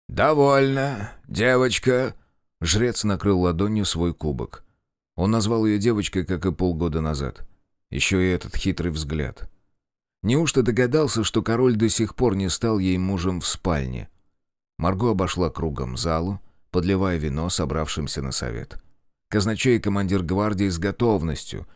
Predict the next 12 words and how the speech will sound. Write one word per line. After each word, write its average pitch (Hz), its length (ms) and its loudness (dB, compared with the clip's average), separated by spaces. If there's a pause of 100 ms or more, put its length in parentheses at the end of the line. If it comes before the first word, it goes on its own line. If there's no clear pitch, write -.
(120)
подставили 85 500 0
опустевшие 80 640 -2
кубки, - 480 -4 (240)
горбоносый 113 600 0
советник, 92 680 -2 (300)
неизменная 123 800 0
тень 120 400 0
у 104 140 -2
трона, 117 360 0
не 101 160 0
пил 90 220 0
вообще. 73 640 -4